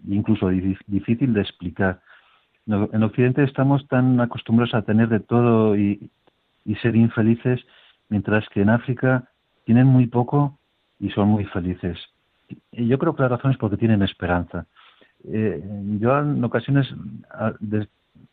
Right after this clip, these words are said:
han pasado a lo mejor años de hacer un reportaje en, en Nairobi o, y repasando las fotos es muy difícil ver niños tristes, ¿no?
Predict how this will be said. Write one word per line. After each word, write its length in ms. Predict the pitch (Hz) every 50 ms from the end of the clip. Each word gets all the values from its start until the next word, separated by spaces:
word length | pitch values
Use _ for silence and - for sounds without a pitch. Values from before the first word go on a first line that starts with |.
| _ - 90 90 - -
han 140 | 107 107 95
pasado 220 | - 107 - - 117
a 40 |
lo 60 | 107 107
mejor 260 | 107 - - 117 110
años 420 | 117 117 113 110 110 110 107 - -
de 180 | 104 104 101 101
hacer 260 | 101 98 - 113 104
un 120 | 101 101
reportaje 640 | 104 107 - 104 - - 113 101 - - 110 98 101
en, 500 | 98 95 98 - - 104 95 95 95 - _ -
en 140 | 98 92
Nairobi 520 | 95 92 90 90 120 117 113 110 110 104 101
o, 160 | 101 95 - _ _ _ _ _ _ _ _ _ _ _ _ _ _
y 120 | - 101 92
repasando 440 | 95 101 - 107 - - 131 139 135
las 140 | 139 135
fotos 400 | - - 131 - 139 139 139 139 _ _ _ _ _ _ _ _ _ _ _ _ -
es 160 | 120 113 113
muy 100 | 127 127
difícil 460 | 127 123 - 143 127 - 120 113 113
ver 240 | 110 117 120 120 110
niños 500 | 107 107 107 110 110 110 113 117 123 123 - - _ _
tristes, 520 | - 92 95 92 - - - - 82 80 85
¿no? 160 | 110 127 135